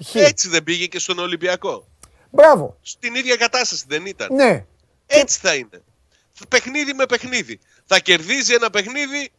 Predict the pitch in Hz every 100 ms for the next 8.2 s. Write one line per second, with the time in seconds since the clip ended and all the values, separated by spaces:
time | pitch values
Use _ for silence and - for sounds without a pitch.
0 | _ 175 233 220 208 196 240 247 247 226
1 | 202 202 190 196 180 269 269 233 _ _
2 | - 233 226 190 220 254 226 226 226 202
3 | 220 226 175 202 185 175 185 175 156 147
4 | 139 104 _ _ _ 78 - _ - _
5 | - - 226 254 277 285 254 247 269 262
6 | 233 226 226 214 151 - _ _ _ _
7 | _ _ _ _ _ _ _ - 156 156
8 | 110 160